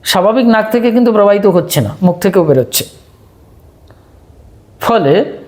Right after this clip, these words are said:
আমাদের প্রাণন সত্তা নষ্ট হচ্ছে। এটা যৌগিক সিদ্ধান্ত এবং আয়ুর্বেদিক সিদ্ধান্ত অনুসারে। চতুর্থত আমরা যদি দেখি পথ পর্যটন, অর্থাৎ বলতে পারেন যে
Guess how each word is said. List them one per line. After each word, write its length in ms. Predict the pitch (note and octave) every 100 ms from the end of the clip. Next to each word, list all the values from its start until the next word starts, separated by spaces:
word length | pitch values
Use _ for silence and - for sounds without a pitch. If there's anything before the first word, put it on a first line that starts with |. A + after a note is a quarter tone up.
| - -
আমাদের 340 | E3+ E3 A3+
প্রাণন 400 | G3 D#3+ C#3 F#3
সত্তা 340 | G3 D3 - G#3+
নষ্ট 300 | A2 - G2
হচ্ছে। 480 | - - - - - _ _ - - - - - - - - _ - - - _ - - - - - - _ - - - _ -
এটা 180 | B3 C#4+
যৌগিক 360 | A3 A3+ A#3+
সিদ্ধান্ত 440 | - B3+ C4+ C4+ C4+
এবং 200 | G#3 G#3+
আয়ুর্বেদিক 420 | E3 D#3+ F3 A#3+
সিদ্ধান্ত 400 | E3 D3 B2 A#2
অনুসারে। 340 | G#2 G#2 - - - - - -
চতুর্থত 520 | C4+ C4+ D4+ C#4 C#4
আমরা 360 | A#3+ G#3 G3 F#3+
যদি 200 | F3 E3
দেখি 300 | E3 F3 C4 - - -
পথ 240 | G3+ G3 A#3+
পর্যটন, 640 | A#3 F3 D3 C#3 B2 F#2+ - - - _ -
অর্থাৎ 480 | D#3 D3+ F3+ C4+ - - - _ _ - - - - _ _ _ - -
বলতে 260 | D4 C#4 C#4+
পারেন 300 | A#3+ G#3+ F#3
যে 380 | E3 D3+ -